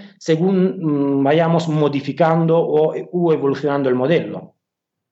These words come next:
O, hay un entorno de trabajo, o bim cuatro D para la gestión temporal del modelo. Nos permite entonces de, um, enlazar actividades a los, a di-, a los distintos,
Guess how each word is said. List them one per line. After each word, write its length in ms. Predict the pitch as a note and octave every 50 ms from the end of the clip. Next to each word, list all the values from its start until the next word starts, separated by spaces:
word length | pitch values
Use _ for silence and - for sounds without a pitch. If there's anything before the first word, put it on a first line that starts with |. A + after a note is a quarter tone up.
| _ _ _ - _ _ _ _ _ _ _ _ _ _ _
O, 720 | - D3+ D3 C#3+ C#3 C3+ C3+ C3+ C3 C3 C3 C3 C3 - -
hay 140 | - G3
un 80 | G3+ G#3
entorno 320 | G#3 G3 G#3 G#3+ G#3+ A3
de 100 | G3+ F#3+
trabajo, 480 | E3+ F3+ F3+ F3+ G3 G3 F#3 - - G3
o 440 | G3 F#3+ F#3+ F3+ F3 D#3+ D#3 D3 -
bim 240 | F3+ F#3+ F#3 F3+ E3+
cuatro 260 | F3 E3 E3 - E3+
D 200 | E3 G3 G3 F#3+
para 220 | G3 F3 D#3 D#3
la 120 | D3+ D#3 -
gestión 400 | - D#3+ - - - F#3+ F3+ F3
temporal 440 | E3 D#3 D#3 D#3 D#3 D#3+ D#3+ D#3+
del 140 | D3+ D3+ C#3+
modelo. 420 | C#3+ C3+ C3 C3 A#2+ G#2+ G#2+ G#2+ A2
Nos 200 | C3 C3+ - -
permite 400 | D3+ C#3+ D3+ F3 F3 E3+ D3 C#3
entonces 640 | C#3 C#3 D#3+ C#3+ B2+ A2+ - A#2+ A2 G2 - - - - - - _ -
de, 460 | C3 B2+ D#3 D#3+ D3+ C3+ A#2+ - -
um, 240 | B2+ A#2+ A#2+ B2+ C#3 B2+ -
enlazar 800 | C#3+ C3+ C#3 C#3 C#3 C3+ - - F3+ E3+ C#3+ B2+ - G#2+ - - - _ -
actividades 1160 | C#3+ C#3 - - - - E3+ D#3 C#3 C#3+ D3 D#3+ F3 E3 C#3+ A#2+ A2+ A2 G#2+ A2+ - - - -
a 520 | - B2 A#2+ A#2+ A#2 A#2 A#2 A2+ A2+ A2+ A2+
los, 420 | B2 B2+ B2+ B2 B2 B2+ B2+ - - B2 B2+ B2+
a 80 | B2+
di-, 160 | C3+ C3 C#3+
a 140 | C#3+ C3+ B2+
los 420 | B2+ B2 B2 B2 B2 B2 A#2 A#2+ B2
distintos, 1120 | A#2 A#2 - - E3+ F3 E3 E3+ E3 D#3+ D3+ D3+ C#3+ C#3+ C#3+ C#3 C#3 C3+ - - -